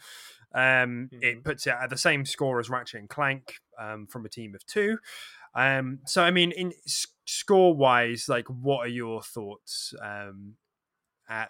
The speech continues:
Speaker 1: as of right
Speaker 2: Um,
Speaker 1: now?
Speaker 2: As of right now, I'd probably give it a little bit lower than what it's got. I'd probably give it about an eight right now. Um, but I think once I get more weapons and more spells and the puzzles and the levels become a bit more intricate,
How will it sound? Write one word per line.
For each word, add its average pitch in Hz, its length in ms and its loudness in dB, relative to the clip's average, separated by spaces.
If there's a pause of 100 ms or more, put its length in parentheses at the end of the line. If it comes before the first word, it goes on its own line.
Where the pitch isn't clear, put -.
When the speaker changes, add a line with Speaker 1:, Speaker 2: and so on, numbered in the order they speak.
Speaker 1:
as 113 280 0
of 123 160 -2
right 104 200 -6
Speaker 2:
Um, 117 80 -16
Speaker 1:
now? 95 300 -12 (880)
Speaker 2:
As 180 240 2
of 143 100 -6
right 131 260 2
now, 110 440 -10
I'd 113 180 -8
probably 143 240 -6
give 117 180 -8
it 104 100 -8
a - 20 -6
little 110 160 -8
bit 101 180 -8
lower 101 640 -8
than 104 200 -16
what 101 140 -12
it's 101 220 -10
got. 98 440 -12
I'd 120 200 -6
probably 131 200 -4
give - 140 -18
it - 100 -6
about 107 260 -10
an 104 140 -20
eight 104 280 -4 (120)
right 110 300 -8
now. 98 300 -14 (560)
Um, 101 440 -6
but 135 100 2
I 147 100 4
think 147 280 -2
once 143 320 0
I 127 80 -4
get 127 200 -8
more 123 160 -6
weapons 107 580 -10
and 101 140 -16
more 104 180 -10
spells 101 720 -8
and 101 500 -14 (220)
the 127 80 -12
puzzles 113 760 -10
and 104 80 -18
the 101 60 -16
levels 104 360 -14
become 107 280 -16
a 101 80 -12
bit 113 200 -12
more 98 180 -10
intricate, 101 640 -12